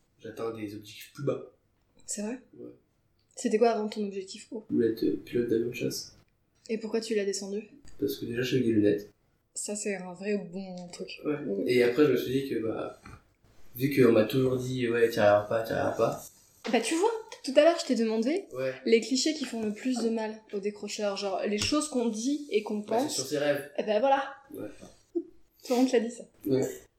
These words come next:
Speaker 2: On t'a dit que tu pouvais pas y arriver, alors que les gens te connaissaient pas.
Speaker 1: Bah, si, bah, ça, c'est ma prof.
Speaker 2: Et tu le crois aujourd'hui ?
Speaker 1: Bah non, moi, je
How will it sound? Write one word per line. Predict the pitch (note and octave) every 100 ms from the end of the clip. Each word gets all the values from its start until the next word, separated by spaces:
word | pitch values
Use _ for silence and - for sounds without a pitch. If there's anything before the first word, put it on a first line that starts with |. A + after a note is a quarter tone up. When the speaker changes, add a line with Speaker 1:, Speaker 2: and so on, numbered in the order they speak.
| _ -
Speaker 2:
On | G3+
t'a | G3+
dit | A#3
que | A#3
tu | -
pouvais | G3+
pas | G#3
y | G#3
arriver, | G3+ G#3+ - -
alors | G3+ D4+
que | G#3
les |
gens | G3+ G#3+
te |
connaissaient | G#3 G#3 G#3+
pas. | - _ _ _ - B2+
Speaker 1:
Bah, | A#2+ A#2+ C3
si, | -
bah, | D#3+ -
ça, | -
c'est | - A#2+
ma | A#2+
prof. | - - - _ _ _ -
Speaker 2:
Et | G#3+
tu | G#3
le |
crois | G#3 D4+ D4
aujourd'hui ? | C4 B3+ C4+ - _ _
Speaker 1:
Bah | -
non, | D3 A#2
moi, |
je | A2+